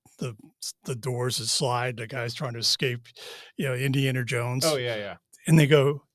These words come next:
Speaker 1: they didn't realize you could push against them, they go back out, but they
Speaker 2: Mm-hmm.
Speaker 1: go, "Oh my God," you know?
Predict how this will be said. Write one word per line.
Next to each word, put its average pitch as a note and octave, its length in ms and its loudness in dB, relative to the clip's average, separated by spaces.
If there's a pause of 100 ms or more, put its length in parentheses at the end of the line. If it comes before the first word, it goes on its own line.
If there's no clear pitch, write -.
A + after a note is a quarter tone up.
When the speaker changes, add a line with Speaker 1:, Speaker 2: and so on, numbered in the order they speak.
Speaker 1:
they F3 100 4
didn't F#3 140 8
realize D3+ 260 6
you A#2+ 60 -4
could A#2 120 -10
push D#3+ 200 4
against C#3 300 0
them, B2 120 -4
they A2 100 -6
go B2+ 140 -4
back A2 260 -4
out, C#3 240 -2
but A#2+ 120 -6
they B2+ 120 -4
Speaker 2:
Mm-hmm. C#3 120 -6
Speaker 1:
go, C3+ 80 0
"Oh D#3+ 60 0
my C3 140 -2
God," C3+ 360 -4
you G#2+ 80 -4
know? A#2 80 -4